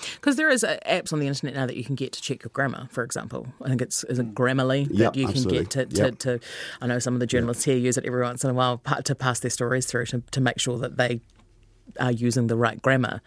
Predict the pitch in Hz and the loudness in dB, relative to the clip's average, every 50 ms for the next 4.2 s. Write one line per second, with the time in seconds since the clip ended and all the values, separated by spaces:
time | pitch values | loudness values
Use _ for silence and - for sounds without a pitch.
0 | - - - - - - - - - - _ _ _ _ _ _ _ _ _ _ | -14 -14 -12 -12 -12 -12 -12 -14 -16 -20 _ _ _ _ _ _ _ _ _ _
1 | _ _ _ _ _ _ - 160 196 180 151 185 180 147 170 170 160 156 151 139 | _ _ _ _ _ _ 4 6 6 8 8 8 6 6 6 4 4 4 4 4
2 | 147 143 143 143 - 156 139 123 127 127 127 120 139 139 139 139 147 147 165 185 | 2 2 2 2 0 0 0 0 -2 -4 -2 2 2 4 4 4 4 4 2 2
3 | 170 - - 170 147 143 131 135 135 147 151 - - 147 139 131 147 - - - | 0 0 0 0 0 0 0 0 0 0 0 2 0 0 0 0 -2 -8 -10 -4
4 | - - 151 | -2 0 0